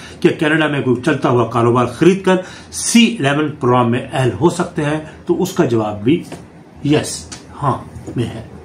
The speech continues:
क्योंकि ऐसा कारोबार जो कनाडा के माशी, समाजी हवाले से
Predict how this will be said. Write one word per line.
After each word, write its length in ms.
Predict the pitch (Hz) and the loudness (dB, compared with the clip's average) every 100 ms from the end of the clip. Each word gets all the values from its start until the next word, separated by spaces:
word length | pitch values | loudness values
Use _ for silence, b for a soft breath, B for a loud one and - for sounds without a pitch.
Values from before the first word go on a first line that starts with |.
| - - B B B | -18 -16 B B B
क्योंकि 220 | 254 254 | 2 4
ऐसा 220 | 233 202 202 | 4 2 2
कारोबार 440 | 190 151 151 160 | 0 2 2 2
जो 120 | 139 | -2
कनाडा 300 | 135 139 147 | -2 0 0
के 180 | 139 107 | 0 -2
माशी, 580 | 113 185 202 - 226 233 | 2 2 2 0 4 4
समाजी 640 | - 165 160 170 180 196 | 2 2 2 2 0 0
हवाले 380 | 117 127 170 170 | 2 4 4 2
से 340 | - 220 226 | 2 2 0